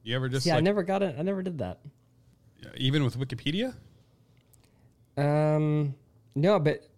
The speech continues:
Speaker 2: I'm telling you, those porn sites are getting real good at the related videos below now. And you could just
Speaker 1: Click,
Speaker 2: yeah,
Speaker 1: click, click, click, click, click, click,
Speaker 2: you have,
Speaker 1: click.
Speaker 2: like, two hundred tabs open.
Speaker 1: And see, I'm also not like that. So if I am watching an adult video,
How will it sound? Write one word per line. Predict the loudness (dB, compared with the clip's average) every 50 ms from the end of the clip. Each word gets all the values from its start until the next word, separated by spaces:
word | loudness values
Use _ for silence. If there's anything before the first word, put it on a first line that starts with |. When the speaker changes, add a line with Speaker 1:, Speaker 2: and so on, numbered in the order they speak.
| -4
Speaker 2:
I'm | -2 0 0 2
telling | 2 2 4 4
you, | 4
those | 4 2 2
porn | 0 0 0 2 2 2
sites | 2 0 0 0
are | 0 0
getting | 2 2 2 0 0 2
real | 4 6 6 6 6 6
good | 6 6 4 4
at | 4 2
the | 2
related | 0 2 2 2 2 2 2 0 0
videos | 0 0 0 0 0 0 0 -2 -4
below | -4 -4 -4 -2 -2 -2 -2 -2
now. | -2 -4 -6 -6 -8 -10 -12 -14 _ _ _ _ _ _ -20 -20 _ -12
And | -8 -6 -4
you | -4
could | -4 -4
just | -6 -6 -10 -12 _ _ _ _ _ _ _ _ _ _ _ _ _ -20 -20 -20 _ _ _ _ -6
Speaker 1:
Click, | -4 -4 -2
Speaker 2:
yeah, | -2
Speaker 1:
click, | -4 -4 -6 -4
click, | -4 -4
click, | -4 -4 -6
click, | -6 -6 -6
click, | -6 -6
click, | -6 -4 -2 0
Speaker 2:
you | 0
have, | 2
Speaker 1:
click. | 2 0 -2
Speaker 2:
like, | 0
two | 0 2
hundred | 4 4 2 2 0
tabs | -2 -2 -2 -2 -2 -2 -4
open. | -6 -6 -6 -8 -8 -8 -8 -10 -14 _ _ _ _ _ _ _ _ _ _ -6
Speaker 1:
And | -4 -4 -2
see, | 0 0
I'm | 0 0 0
also | 0 0 0 -2
not | -2 -2 -2 -4
like | -4 -6 -6 -2
that. | 0 0 0 0 -2 -6 -8
So | -4 -2 -2
if | -2 -2
I | -2 -2
am | -2 0 -2 -2 0 0
watching | 0 0 -2 -2 -6 -8
an | -8
adult | -8 -8 -8 -8 -10
video, | -12 -14 -12 -12 -10